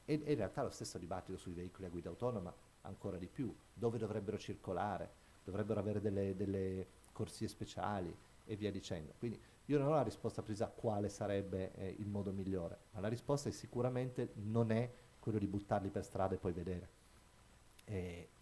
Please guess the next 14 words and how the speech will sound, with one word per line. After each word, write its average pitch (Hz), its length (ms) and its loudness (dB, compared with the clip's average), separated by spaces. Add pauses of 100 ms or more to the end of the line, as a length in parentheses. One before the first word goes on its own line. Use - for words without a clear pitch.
(300)
primo. 95 360 0 (180)
Secondo, 175 720 4 (420)
allora 113 300 2
qual 113 200 2
è 117 40 8
il 131 100 4
modo? 135 340 2
Il 127 100 4
modo 110 260 0
sarebbe 110 520 0
nella 95 220 -4
fase 104 240 -2
di 101 60 -6
progettazione, 117 880 -2